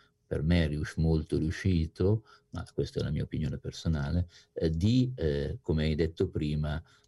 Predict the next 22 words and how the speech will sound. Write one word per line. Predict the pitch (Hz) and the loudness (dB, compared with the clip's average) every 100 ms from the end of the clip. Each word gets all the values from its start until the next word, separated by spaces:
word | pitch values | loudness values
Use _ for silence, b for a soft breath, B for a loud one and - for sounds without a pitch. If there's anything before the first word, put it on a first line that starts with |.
| _ - | _ -2
abitare | 80 82 - 76 78 | 0 0 0 0 0
quel | 82 76 | 0 -4
conflitto, | - 76 73 - - - - 78 b b b b | -2 -4 -4 -4 -6 -6 -8 -8 b b b b
eh, | - 78 73 76 73 78 76 85 - | -6 -4 -2 -2 -2 -2 -4 -6 -2
di, | 82 80 80 - | 0 2 0 -4
ehm, | - 71 73 78 67 - _ | -6 -4 -4 -4 -6 -10 _
esporlo, | 80 - - 98 82 76 76 73 b b _ | -4 -2 0 2 2 -2 -4 -8 b b _
di, | 87 80 76 - | 0 0 0 -2
di, | 80 80 78 | 0 0 0
di, | 82 80 80 80 | 0 0 0 0
di | 82 | 0
esibirlo | 80 78 101 87 73 73 80 82 - | 0 0 0 0 0 -4 -4 -6 -4
e | 90 92 | -2 0
anche | 73 80 78 80 | 0 -4 -2 -2
di, | 73 76 73 - B B _ | -2 -4 -4 -10 B B _
eh, | 80 71 71 73 | -4 -2 -2 -2
ricostruirlo. | 85 - - - - - 57 - - - _ _ B B B B - | -4 -4 -6 -8 -8 -6 -6 -8 -16 -20 _ _ B B B B -4
Eh, | 95 92 | -2 0
ti | - | -2
chiedo | 131 156 120 80 82 85 | 0 4 4 4 2 2
se, | - - 107 104 101 - _ - | 0 2 4 4 2 -4 _ -6
eh, | 82 82 80 82 78 78 73 71 76 | 0 2 2 2 0 -2 -2 -2 -4